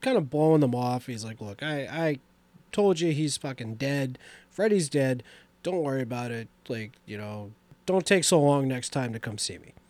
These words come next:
I mean, Neil's pissed, and then, like, they, they're kind of on their way out the door, and Neil gets paged by the hospital. He calls, and Taryn explains that Kristen has been put into the padded room for sedation,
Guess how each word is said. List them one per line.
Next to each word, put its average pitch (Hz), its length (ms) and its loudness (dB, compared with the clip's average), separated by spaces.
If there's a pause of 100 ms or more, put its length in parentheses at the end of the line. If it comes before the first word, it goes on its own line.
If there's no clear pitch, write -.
(180)
I 131 80 -8
mean, 117 240 -6
Neil's 247 300 4
pissed, 123 560 -4
and 135 160 -6
then, 135 300 -2 (120)
like, 120 180 -4
they, 120 180 -8 (280)
they're 113 200 -8 (140)
kind 170 180 -2
of 143 80 -2
on 143 120 0
their 139 120 0
way 127 180 -4
out 120 140 -8
the 120 80 -12
door, 120 380 -6
and 117 300 -6
Neil 160 180 4
gets 139 200 -4
paged 165 580 2
by 117 140 -6
the 110 100 -6
hospital. 120 560 -6 (720)
He 147 160 -2
calls, 160 420 2
and 123 140 -6
Taryn 160 320 0
explains 131 680 -4
that 110 200 -8
Kristen 208 300 0
has 156 140 0
been 156 160 2
put 220 260 2
into 160 340 0
the 131 140 -2
padded 190 380 -4
room 147 160 -2
for 139 100 -8
sedation, 135 640 -6